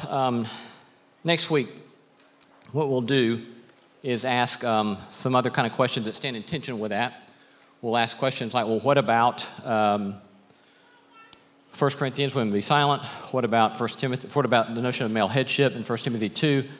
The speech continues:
Because there he, uh, appeals to the creation story.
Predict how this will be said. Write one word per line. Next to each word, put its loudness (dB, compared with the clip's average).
Because 2
there 4
he, 2
uh, -10
appeals -4
to -4
the -4
creation 0
story. -4